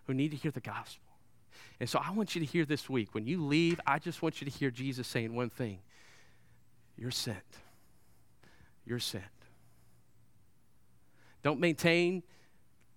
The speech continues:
this life you have, but be on mission. Be on mission.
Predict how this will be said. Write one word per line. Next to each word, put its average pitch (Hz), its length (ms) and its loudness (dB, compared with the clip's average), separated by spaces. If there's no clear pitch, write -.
this - 160 -6
life 143 260 6
you 147 80 2
have, 101 320 -2
but 101 120 -14
be 110 140 -4
on 110 120 -2
mission. - 280 -8
Be 107 120 -8
on 104 140 -10
mission. - 260 -14